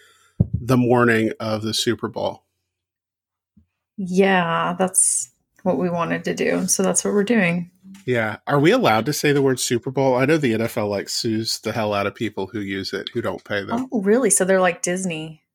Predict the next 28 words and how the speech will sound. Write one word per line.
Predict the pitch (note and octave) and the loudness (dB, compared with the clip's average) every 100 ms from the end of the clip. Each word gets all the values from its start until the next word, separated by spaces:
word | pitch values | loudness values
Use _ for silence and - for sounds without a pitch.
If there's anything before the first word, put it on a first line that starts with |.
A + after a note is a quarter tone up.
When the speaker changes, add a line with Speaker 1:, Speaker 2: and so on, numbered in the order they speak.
| _ _ _ - | _ _ _ -4
Speaker 1:
Yeah. | B2+ A2 G#2+ | 2 2 2
Speaker 2:
I | |
didn't | F3+ F#3 | -2 -4
even | F#3 E3 | -4 -8
realize | E3 E3+ F3 D#3+ | -10 -10 -10 -8
that. | E3 E3+ | -4 2
Now | G#3 | 4
we've | A3+ G#3+ | 4 4
said | G#3+ F#3 | 2 0
two | - A3 | 0 -2
words | G#3 D#3 D#3 | 0 -2 -2
that | - | -8
we're | E3 | -8
not | D#3+ D#3 | -6 -6
allowed | D#3 D3+ | -6 -8
to | E3 | -12
say, | - D#3+ E3 E3+ | -10 -8 -10 -16
so. | - - - - | -16 -12 -10 -12
Speaker 1:
<sighs> | - - - | -16 -14 -2
Super | - D#3 D3 | 2 4 4
Bowl | C#3 B2+ A#2 | 4 4 4
and | G#2+ G#2 | 4 0
Disney. | G#2+ G2 G2+ G2+ G2+ _ _ - | -2 -4 -4 -6 -8 _ _ -16
Speaker 2:
Yes. | E3+ E3 E3 - | -14 -14 -16 -10
Speaker 1:
Yeah. | G#3+ G#3 G#2+ B2 _ _ _ _ - | -2 0 0 -6 _ _ _ _ -10
The | |
Super | C3 - A2 A2+ | -4 -2 0 -2
Bowl. | G2+ G2 G2+ | 0 -2 -4